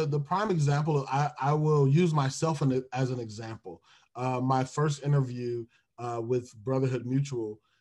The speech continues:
they asked me questions about, you know, what did I do and, and everything like that.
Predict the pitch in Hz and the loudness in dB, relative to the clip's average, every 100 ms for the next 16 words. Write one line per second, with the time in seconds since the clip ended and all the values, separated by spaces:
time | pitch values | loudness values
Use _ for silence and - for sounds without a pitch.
0 | _ 110 123 131 131 131 131 123 127 - | _ -10 -2 2 4 4 2 -2 -6 -2
1 | 135 131 143 139 - 143 135 131 131 127 | -2 0 0 0 2 4 4 2 0 0
2 | 127 120 117 131 131 120 110 143 160 156 | -2 -4 -2 -2 -2 -4 -2 2 4 4
3 | 147 131 127 131 - 127 131 135 135 123 | 2 2 -4 -8 -8 -2 0 0 -2 -6
4 | 123 170 175 147 | -4 0 0 -2